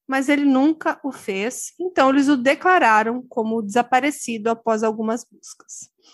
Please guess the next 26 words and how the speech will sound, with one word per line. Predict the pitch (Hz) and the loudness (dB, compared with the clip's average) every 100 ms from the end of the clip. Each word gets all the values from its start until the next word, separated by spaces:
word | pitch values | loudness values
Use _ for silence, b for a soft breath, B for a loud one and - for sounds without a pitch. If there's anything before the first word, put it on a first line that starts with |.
| b b b _ _ _ _ _ 226 | b b b _ _ _ _ _ 0
E | |
baseado | 277 330 330 320 311 285 | 4 4 6 4 4 2
nessas | 269 381 359 330 | 0 0 -2 -2
evidências | 294 226 202 233 254 254 226 226 | -4 -4 -6 -6 -6 -8 -10 -8
e | |
no | 226 | -8
corpo | 220 233 220 214 | -2 -2 -2 -6
encontrado, | - 240 240 247 269 214 214 b b _ 311 | -8 -8 -2 2 2 0 -4 b b _ 0
o | |
legista | 339 381 311 285 339 | 4 4 2 0 -2
disse | 269 240 247 - | -2 -4 -6 -8
que | 302 - | -6 -2
ele | 226 | -2
provavelmente | 233 - 339 339 294 254 220 214 220 226 | -2 2 4 4 2 2 2 0 -2 -2
morreu | 254 294 226 220 269 _ b - | 0 2 2 0 -2 _ b -8
naquela | 269 269 262 | -6 -4 -2
mesma | 254 247 277 320 | 0 0 2 2
noite, | 277 160 - - - | 2 -2 -8 -18 -14
entre | 202 233 | -10 -2
a | 240 | -2
sexta | 277 - 196 220 - - | -2 -4 -2 -2 -4 -4
e | 262 | -2
o | 262 | -2
sábado | - 180 180 196 214 | -2 -2 0 -4 -2
de | 240 | 2
manhã | 285 320 269 269 | 2 2 2 0